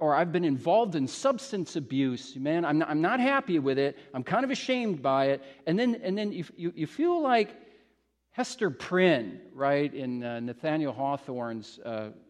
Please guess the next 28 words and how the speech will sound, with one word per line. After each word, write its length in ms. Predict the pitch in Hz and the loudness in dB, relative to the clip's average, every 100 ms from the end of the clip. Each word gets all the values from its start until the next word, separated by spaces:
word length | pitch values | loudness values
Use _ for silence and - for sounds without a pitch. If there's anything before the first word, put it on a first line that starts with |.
| - | -16
uh, 80 | |
novel, 600 | 117 123 147 156 151 131 113 | -4 2 4 4 4 0 -4
where 80 | |
she's 140 | 113 123 | -8 -8
got 140 | 131 | -8
this 200 | 120 - - _ _ _ 110 | -8 -10 -18 _ _ _ 2
big 240 | 143 139 | 4 4
A 240 | 135 131 135 | 2 2 2
for 200 | - 107 | 0 -8
adulterer, 680 | 110 113 123 - 113 98 101 | -4 -4 -4 -6 -12 -12 -12
you 100 | 110 | -10
know, 120 | 110 | -8
and 140 | 117 | -8
she 100 | - | -12
has 80 | 120 | -16
to 100 | 107 | -16
bear 340 | 101 117 123 | -8 -4 -2
that 200 | 120 107 | -2 -6
with 180 | 107 98 | -8 -14
her 60 | 104 | -14
all 220 | 101 110 | -10 -10
her 60 | 110 | -8
life. 280 | 107 107 - _ _ _ _ _ _ _ | -10 -12 -16 _ _ _ _ _ _ _
There 40 | |
are 100 | - | -20
people 240 | 285 - 302 | -18 -14 -8
like 220 | 131 - | -8 -8
that. 360 | 98 78 - | -14 -14 -18